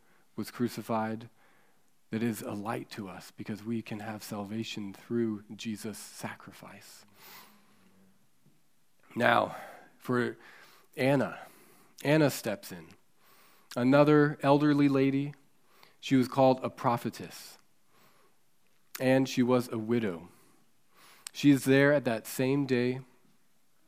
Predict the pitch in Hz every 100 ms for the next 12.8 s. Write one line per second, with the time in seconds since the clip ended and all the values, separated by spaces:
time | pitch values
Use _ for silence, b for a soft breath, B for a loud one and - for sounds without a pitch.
0 | _ - 110 104 117 131 123 123 113 123
1 | 117 - - 123 120 117 127 123 131 127
2 | - 120 120 120 120 120 107 98 117 _
3 | B B B B B - 139 151 151 143
4 | 139 131 120 131 139 - 135 135 139 143
5 | - 131 110 107 131 135 131 127 113 117
6 | 135 - 135 135 139 139 110 117 120 117
7 | 117 - 123 123 127 143 - b b b
8 | b b b - 123 139 - 123 - 151
9 | 151 151 - - b b - 120 143 151
10 | 156 151 139 143 - - 143 143 143 135
11 | - 123 123 123 120 123 113 - - _
12 | - 110 - 139 135 113 101 101